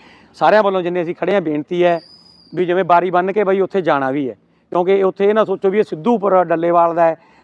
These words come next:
ਚਾਹੇ ਤੁਸੀਂ ਦੇਖੋ ਕਿਸਾਨਾਂ ਨਾਲ ਹੀ ਸੰਬੰਧਿਤ ਹੀ ਆ, ਚਾਹੇ ਕੋਈ ਕਿਸੇ ਵੀ ਜਥੇਬੰਦੀ ਨਾਲ ਸੰਬੰਧਿਤ ਹੈ,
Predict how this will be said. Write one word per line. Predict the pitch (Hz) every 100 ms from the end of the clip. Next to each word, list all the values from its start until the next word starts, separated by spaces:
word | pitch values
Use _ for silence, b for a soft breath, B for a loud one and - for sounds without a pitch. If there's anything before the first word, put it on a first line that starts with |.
| -
ਚਾਹੇ | 180 185
ਤੁਸੀਂ | 180 185
ਦੇਖੋ | 185 190
ਕਿਸਾਨਾਂ | 196 180 180 185
ਨਾਲ | 190 196
ਹੀ |
ਸੰਬੰਧਿਤ | 156 180 190 196
ਹੀ | 170
ਆ, | 123 - b b b 185
ਚਾਹੇ | 185
ਕੋਈ | 202 220
ਕਿਸੇ | 202 214
ਵੀ | 247
ਜਥੇਬੰਦੀ | 220 202 202 196 202
ਨਾਲ | 196
ਸੰਬੰਧਿਤ | 165 180 208 196
ਹੈ, | 165 175